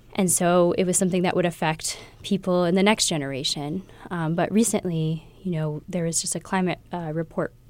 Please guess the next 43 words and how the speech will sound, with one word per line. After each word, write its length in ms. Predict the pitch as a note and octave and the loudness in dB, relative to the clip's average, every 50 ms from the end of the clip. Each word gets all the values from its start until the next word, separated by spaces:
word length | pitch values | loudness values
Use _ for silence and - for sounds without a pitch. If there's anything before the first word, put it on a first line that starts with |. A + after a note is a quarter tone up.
| - - | -12 -8
released 640 | F3+ E3+ E3 D#3+ D#3 D#3+ D#3 - - - - - - | -6 -4 -2 -2 -2 -2 -2 -2 -4 -4 -6 -10 -12
by 120 | - - E3 | -8 -6 -6
our 80 | D#3 | -4
government, 500 | D3+ F3 E3 F3 E3+ D#3+ D#3 D3 D3 D3 - - | -4 -4 -4 -2 -2 -4 -4 -6 -8 -10 -10 -10
um, 260 | E3 D#3 D3 D3 D3 | -10 -10 -10 -10 -10
that 140 | D3+ - D#3+ - - - - | -8 -10 -10 -12 -12 -18 -10
details 340 | - F#3 F#3 - G3+ F#3 F3 | -4 -4 -4 -2 -2 -2 -2
that, 160 | - D3+ - | -2 -4 -4
you 60 | F#3+ E3+ | -2 -4
know, 120 | D#3 D3+ | -2 -2
we 200 | D3+ F3 G3 G3 | 0 2 2 2
are 260 | G3 F#3+ F#3+ F3+ - - | 4 4 2 2 0 -4
experiencing 480 | G3 - - - - D#3+ D#3+ D#3 - D3+ | -8 -10 -8 -6 -4 -6 -4 -4 -6 -8
climate 280 | D3+ - E3 D#3 D3 - | -8 -6 -6 -6 -6 -6
change 280 | - - D#3 D#3+ - | -6 -8 -6 -4 -2
now. 340 | F3 F3 F3 D#3 D3+ D3 D3 | 0 0 0 0 -2 -2 -4
This 160 | D3+ E3+ D#3+ | -4 -6 -6
isn't 240 | E3+ D#3+ E3+ D#3 - | -6 -4 -4 -4 -6
something 500 | - - D3+ D#3+ - D#3 D#3 D3+ D3+ D#3 - - - - - - - - - - | -4 -6 -8 -6 -6 -6 -4 -4 -4 -6 -8 -14 -20 -20 -20 -20 -20 -20 -20 -14
that 200 | - - D#3+ - | -10 -8 -8 -4
we're 140 | D#3+ E3 D#3 | -4 -4 -4
going 280 | D3 D3+ D#3 D3+ D3+ D3+ | -2 -2 -2 -2 -2 -4
to 360 | - - - D3+ D3 C#3+ C#3+ | -4 -6 -6 -6 -6 -6 -8
face 400 | C#3+ - - - D3+ D3+ - - | -10 -10 -8 -8 -6 -4 -4 -4
in 60 | D3+ | -6
the 60 | C#3 | -6
future, 360 | C#3+ - G3 F#3+ - - C#3+ C#3 | -4 -2 -2 -2 -2 -2 -6 -6
but 160 | C3+ C3+ C3+ | -6 -8 -8
it's 140 | C3 - - | -6 -6 -6
something, 480 | - C#3 D#3+ - C3 B2+ B2+ C3 - - | -8 -8 -12 -10 -10 -10 -10 -10 -8 -6
you 80 | D#3 | -4
know, 80 | D3+ D3 | -4 -4
we 200 | C3+ E3+ D#3+ D3+ | -2 -2 -4 -2
will 200 | D#3 D#3+ D#3 C#3 | -2 -2 -2 -2
have 180 | D3 C3+ C#3 - | -4 -6 -10 -10
to 100 | - C3 | -10 -10
deal 200 | - - C#3 B2 | -8 -8 -8 -6
with 200 | A#2 C#3 D3+ - | -8 -10 -10 -8
these 180 | C#3 C#3+ - | -10 -8 -8
effects 540 | D3 D3 - - D3+ D3 - - - - - | -8 -8 -6 -6 -8 -6 -6 -8 -8 -8 -6
within 280 | - E3 D#3 - E3 D#3 | -8 -8 -6 -4 -4 -4
our 120 | C#3 C#3+ | -4 -2
lifetime. 540 | D3 E3 F3+ - - - D#3 D3 C#3 D3 D#3+ | -2 -2 -2 -2 -4 -6 -8 -8 -8 -8 -12